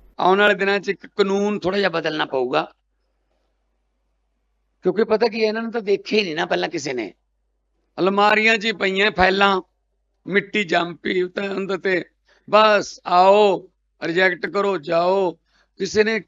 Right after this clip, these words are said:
ਸੋਚਿਆ ਨਹੀਂ ਵੀ ਇਹਨੂੰ ਬਦਲ ਵੀ ਸਕਦੇ ਹਾਂ। ਮੇਰੇ ਕੋਲੇ ਕੁਛ ਭੈਣਾਂ ਆਈਆਂ, ਮੈਂ ਕਿਸੇ ਫੰਕਸ਼ਨ ਤੇ ਸੀਗਾ ਡੇਰਾ ਬੱਸੀ, ਇਹ ਹੋਊਗੀ ਤਿੰਨ ਕੁ ਮਹੀਨਿਆਂ ਦੀ ਗੱਲ।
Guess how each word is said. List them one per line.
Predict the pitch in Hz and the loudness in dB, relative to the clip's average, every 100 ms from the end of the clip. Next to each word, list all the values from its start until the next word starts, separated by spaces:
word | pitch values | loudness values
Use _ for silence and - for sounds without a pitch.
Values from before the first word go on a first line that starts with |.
| - | -14
ਸੋਚਿਆ | - 175 185 - 202 | -4 0 0 0 -2
ਨਹੀਂ | 208 214 | -2 -2
ਵੀ | 208 | 0
ਇਹਨੂੰ | 214 220 240 | 2 0 -2
ਬਦਲ | 190 180 185 | 0 2 2
ਵੀ | 196 175 | 0 0
ਸਕਦੇ | 190 180 196 196 | -2 -2 -4 -6
ਹਾਂ। | - _ _ _ _ _ _ _ 123 | -8 _ _ _ _ _ _ _ -2
ਮੇਰੇ | 160 202 | 0 0
ਕੋਲੇ | 202 202 208 208 - _ _ _ _ _ _ - | 2 2 4 2 -2 _ _ _ _ _ _ -4
ਕੁਛ | 190 202 | 0 0
ਭੈਣਾਂ | - 208 180 190 | 2 2 4 4
ਆਈਆਂ, | 170 165 180 170 - _ _ _ _ _ _ _ _ _ _ _ _ - | 2 0 0 0 -4 _ _ _ _ _ _ _ _ _ _ _ _ -12
ਮੈਂ | - 175 | -8 -6
ਕਿਸੇ | 180 175 | -4 -4
ਫੰਕਸ਼ਨ | 160 170 151 175 | -2 -4 -2 -4
ਤੇ | 180 156 | -2 -4
ਸੀਗਾ | 156 170 | -2 -2
ਡੇਰਾ | 160 165 165 | 0 0 0
ਬੱਸੀ, | 147 - 117 - _ _ _ _ _ _ _ _ _ _ _ _ - | -2 -6 -10 -12 _ _ _ _ _ _ _ _ _ _ _ _ -4
ਇਹ | 160 | 2
ਹੋਊਗੀ | 175 175 185 | 2 2 2
ਤਿੰਨ | 180 175 160 | 2 -2 -2
ਕੁ | 170 | -2
ਮਹੀਨਿਆਂ | 175 160 135 | -2 -2 -4
ਦੀ | 120 | -4
ਗੱਲ। | 107 | -6